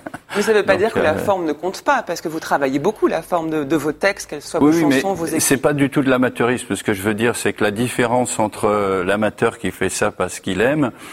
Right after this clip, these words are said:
Speaker 2: euh, c'est, c'est autre chose que le fait de se, de s'oublier quand on fait une chose, euh, pour en faire une autre. Quand je suis chanteur, je ne suis que chanteur, mais quand je suis peintre, je ne suis que peintre. Quand je, quand j'écris,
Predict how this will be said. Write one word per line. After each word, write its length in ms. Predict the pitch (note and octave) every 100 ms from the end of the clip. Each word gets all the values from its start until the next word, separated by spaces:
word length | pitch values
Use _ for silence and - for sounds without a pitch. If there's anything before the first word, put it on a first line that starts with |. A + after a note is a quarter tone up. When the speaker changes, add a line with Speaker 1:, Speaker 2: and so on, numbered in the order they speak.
| - -
Speaker 2:
euh, 540 | - F#2+ F#2+ F2+ F#2 D#2
c'est, 340 | - A2 G2+ G2 - G2 G2
c'est 220 | - G2
autre 380 | A#2 A2+ - A2
chose 320 | - C#3+ -
que 100 | B2+
le 160 | G#2 G2
fait 320 | - A#2+ G#2+
de 160 | A2
se, 220 | G2+ - G#2+ F#2+ - G#2 F2 - - - -
de 100 | G2
s'oublier 680 | - C3+ A#2+ A#2 B2 C3+ C3
quand 220 | G#2+ G#2+
on 100 | G2+
fait 160 | A2+ G2+
une 80 |
chose, 480 | G2+ - B2+ D3 B2 - - -
euh, 600 | F#2 G2 F#2 F2+ F2+ E2+ F2+ -
pour 260 | G#2+ F#2+
en 120 | F#2+
faire 280 | G#2 A#2+ G#2+
une 120 | A2 A2+
autre. 300 | G2+ - F#2+
Quand 160 | - G#2
je 120 | G#2+
suis 200 | - G#2+
chanteur, 360 | - G2 C3 B2+
je 140 | G#2
ne 60 | F#2+
suis 200 | - G#2
que 140 | A2+
chanteur, 420 | - G#2 - F#2
mais 140 | F2+ F2+
quand 180 | G#2
je 100 | F#2+
suis 200 | F#2+ -
peintre, 300 | F2+ A#2 B2+ -
je 120 | F#2+
ne 60 |
suis 200 | F2+ G#2+
que 100 | -
peintre. 420 | A2 - F#2+ - - - - -
Quand 140 | G#2+ G2+
je, 280 | F#2+ G2
quand 180 | F#2+ G2+
j'écris, 520 | F#2+ G2+ - B2+ C#3